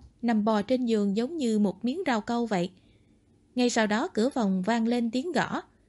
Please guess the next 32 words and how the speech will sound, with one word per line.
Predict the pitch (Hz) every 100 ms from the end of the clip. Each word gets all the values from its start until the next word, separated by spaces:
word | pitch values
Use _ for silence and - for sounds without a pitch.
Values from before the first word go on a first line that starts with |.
| _ _ _ -
Lâm | 294 294
Quỳnh | 254 214
chậm | 208 196 208
chạp | 214 180 202
đứng | 254 359
dậy | 202 185
đi | 226
mở | 220 196
cửa, | 247 190 170 339 _ _ _ -
chỉ | 233
thấy | 247 285 370
Vương | 254 240
Trình | 240 208 190
đứng | 233 370
ngoài | 226 175
cửa. | 185 175 330 - _ _ _ _ _ _ _
Chuyện | - 202 226
gì? | 226 214 - _ _ _ _ _ _ _ _ _ -
Từ | 208
ngày | 196 196
mai | 208 226
cậu | 214 180
có | 285
thể | 277 214
nghỉ | 220 - 277
ngơi | 240
một | 190 180
tuần. | 190 180 160 - _ _ _ _ _ _ _
Lâm | 240 269 254
Quỳnh | 226 196 185 - _ _ _
hỏi | - 170 220
chấm. | 262 277